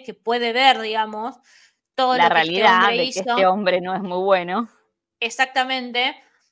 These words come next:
Speaker 1: Este, le dice un poco, eh, "¿No ves que, eh, todas estas mujeres que, que lastimaste, que hiciste sufrir y que mataste,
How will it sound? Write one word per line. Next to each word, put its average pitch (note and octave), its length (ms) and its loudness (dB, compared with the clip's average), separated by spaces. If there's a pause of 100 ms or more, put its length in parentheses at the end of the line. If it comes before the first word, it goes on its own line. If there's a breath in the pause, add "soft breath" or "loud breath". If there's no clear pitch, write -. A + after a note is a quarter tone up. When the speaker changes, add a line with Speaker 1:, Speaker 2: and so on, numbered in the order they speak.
(140)
Speaker 1:
Este, G3+ 960 -12
le G#3+ 160 -8
dice B3 240 -10
un B3 120 -12
poco, A#3+ 880 -2
eh, F#3+ 400 -10
"¿No A#3 160 -4
ves D4+ 180 -2
que, B3 420 -2
eh, G3 580 -12
todas B3+ 200 0
estas B3 220 -8
mujeres B3 600 -8
que, F#3 400 -14
que G#3 120 -12
lastimaste, A3+ 1040 -6
que - 80 -18
hiciste G#3+ 280 -18
sufrir A#3 440 -12
y B3 100 -14
que G#3+ 100 -10
mataste, G#3+ 560 -8